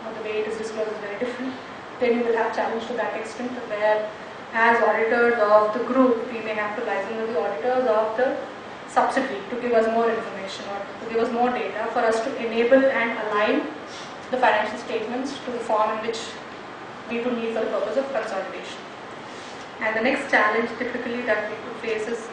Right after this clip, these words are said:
intergroup transactions. Okay, we took examples of very simple hundred, one forty I in terms you can count, but it is not as simple as that, especially if you have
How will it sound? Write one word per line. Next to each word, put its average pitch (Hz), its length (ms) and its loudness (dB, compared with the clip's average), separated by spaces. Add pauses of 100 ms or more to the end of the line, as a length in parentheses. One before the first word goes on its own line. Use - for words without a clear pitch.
(120)
intergroup 226 400 -4
transactions. 214 800 -6
Okay, 220 180 -4
we 220 60 -4
took 226 160 -2
examples 214 520 2
of 208 100 -2
very 196 180 -2
simple - 400 -6
hundred, 202 440 -2
one 202 220 -4
forty 202 440 -6
I 196 260 -2
in 208 100 -10
terms - 240 -10
you 220 60 -8
can 214 220 -8
count, 214 280 -4 (380)
but 220 120 4
it 226 140 -2
is 226 100 -2
not 202 200 0
as - 260 -2
simple 214 260 -2
as 202 140 0 (100)
that, 208 220 -2 (440)
especially 220 540 0
if 226 120 -8
you 226 80 -2
have 214 280 -2